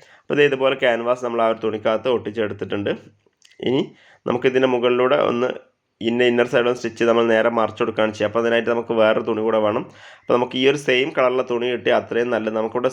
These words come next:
സെയിം കളർ തുണി നമുക്കിവിടെ കുറവാണ്. അതുകൊണ്ട് നമ്മൾ സെയിം കളർ തുണി ഉപയോഗിക്കുന്നുണ്ട്. ഈ ഒരു ഭാഗത്തേക്ക് നമ്മൾ ബാക്കി വരുന്ന ഭാഗത്തേക്ക് വേറൊരു പാച്ച് ചെയ്തിട്ടാണ് നമ്മൾ ഉപയോഗിക്കുന്നത്. അത് ചെയ്ത് ഫിനിഷ് വരുന്ന സമയത്ത് ഉള്ളിലേക്ക് പോകുന്നത് കൊണ്ട് അത് അറിയില്ല. അതുകൊണ്ട് നിങ്ങൾക്ക് മാക്സിമം പറ്റുമ്പോൾ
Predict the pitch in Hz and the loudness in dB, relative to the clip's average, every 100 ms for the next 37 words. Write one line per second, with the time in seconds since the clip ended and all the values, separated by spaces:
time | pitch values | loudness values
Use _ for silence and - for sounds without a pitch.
0 | 123 117 127 120 117 117 113 110 175 - | -2 -4 -4 -4 -6 -2 -2 0 -4 -10
1 | _ _ 107 107 113 117 113 107 107 117 | _ _ -2 -2 0 0 2 2 2 2
2 | 110 143 - - 104 101 110 120 120 110 | 2 0 -8 -6 -2 0 0 2 2 2
3 | 143 - - _ - 107 113 131 123 120 | -2 -4 -16 _ -6 0 0 2 0 2
4 | 117 117 113 113 120 120 120 107 120 - | -2 -2 0 0 0 -2 -4 -2 -4 -6
5 | - - 117 120 117 110 107 120 131 120 | -14 -2 0 2 2 2 0 -4 -4 -2
6 | 117 113 110 131 127 120 117 110 113 117 | 0 2 0 0 -2 0 -2 -2 -4 -2
7 | 110 110 127 127 107 107 123 120 113 113 | 0 0 -2 0 2 0 -2 -6 -6 -6
8 | 107 107 104 104 104 113 123 - - - | -4 -4 -2 -4 -4 -6 -8 -12 -20 -16
9 | - 127 139 95 139 131 143 139 127 139 | -2 -2 -2 -4 0 0 0 -4 -6 -6
10 | 139 131 135 127 127 123 123 135 135 143 | -4 -4 -4 -2 -2 -2 0 0 -2 -4
11 | 120 117 117 120 113 110 107 107 117 110 | -2 -2 -2 -4 -2 0 0 -2 -4 -4
12 | 123 - 110 107 117 117 117 123 147 - | -4 -6 -4 -2 0 0 -2 -2 -4 -4
13 | - 120 117 117 139 151 135 120 127 | -10 -2 0 0 -4 -2 -2 -2 -6